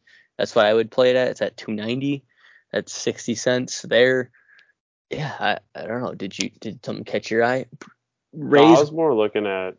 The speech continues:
Speaker 2: um, like, player, like, I wanted
Speaker 1: Player.
Speaker 2: to put some stuff on, like, most home runs.
Speaker 1: Yeah, I heard, like, Schwarber for that, 'cause that was, like, at forty to one.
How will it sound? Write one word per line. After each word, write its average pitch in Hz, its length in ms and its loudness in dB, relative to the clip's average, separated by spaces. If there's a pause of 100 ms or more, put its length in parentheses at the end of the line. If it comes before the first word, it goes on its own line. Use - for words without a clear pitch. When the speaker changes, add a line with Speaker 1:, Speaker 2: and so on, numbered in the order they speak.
(140)
Speaker 2:
um, 87 520 -10
like, 87 280 -8 (140)
player, 92 420 -6 (720)
like, 101 180 -2 (420)
I 104 60 0
wanted 113 160 4
Speaker 1:
Player. 113 40 2
Speaker 2:
to 107 60 4
put 113 240 2
some 113 140 0
stuff 101 320 -2
on, 95 160 0
like, 90 300 -6
most 92 240 -6
home 90 180 -6
runs. 87 480 -8 (920)
Speaker 1:
Yeah, 117 320 4
I 123 80 -2
heard, 143 260 -8
like, 123 220 -2
Schwarber 110 500 -6
for 117 100 -12
that, 107 300 -2 (240)
'cause 113 140 -12
that 113 100 -2
was, 110 100 -6
like, 104 280 -4
at 107 100 -4
forty 110 400 -4
to 104 80 -8
one. 107 400 -10